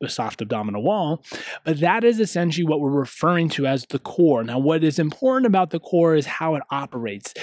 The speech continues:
The operational, um, uh, mechanism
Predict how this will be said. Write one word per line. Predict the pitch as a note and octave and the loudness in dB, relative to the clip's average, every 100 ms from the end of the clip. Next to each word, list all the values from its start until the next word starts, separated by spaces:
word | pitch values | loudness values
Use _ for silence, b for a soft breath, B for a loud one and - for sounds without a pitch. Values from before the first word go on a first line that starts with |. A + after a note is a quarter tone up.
| B | B
The | - | -6
operational, | - G#3+ - A3 G#3 F#3 F#3 F3 F3 E3 D#3+ D#3 B B B B B B | -2 -2 0 2 4 2 0 0 2 2 2 0 B B B B B B
um, | C#3+ C3 B2 A#2+ G#2+ - _ _ | -2 0 -2 -4 -6 -10 _ _
uh, | D3+ C3 | -4 -2
mechanism | C3 E3 A3 A3 F#3 D#3+ D3 D3+ | 2 4 4 2 2 2 2 0